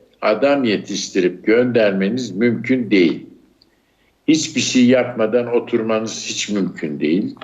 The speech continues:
Kitaba uymuyor. Nasıl bir çare uygulayacaksınız? Bir, sizin elinizde orada okuma yazma bilen kim var?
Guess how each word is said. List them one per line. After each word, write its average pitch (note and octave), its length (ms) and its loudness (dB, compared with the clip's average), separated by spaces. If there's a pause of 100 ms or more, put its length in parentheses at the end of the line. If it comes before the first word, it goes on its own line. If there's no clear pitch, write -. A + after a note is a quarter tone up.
(240)
Kitaba F2 500 0
uymuyor. D#2 640 -6 (760)
Nasıl C3 540 2
bir C3 200 0
çare A#2 680 2 (1120)
uygulayacaksınız? D#2 1300 -4
Bir, A#2+ 360 0 (800)
sizin D3 440 0
elinizde G2 760 0
orada A#2+ 580 2
okuma A#2+ 400 0
yazma A#2 560 2
bilen C3+ 320 -4
kim G2+ 280 -4
var? C#2 260 -6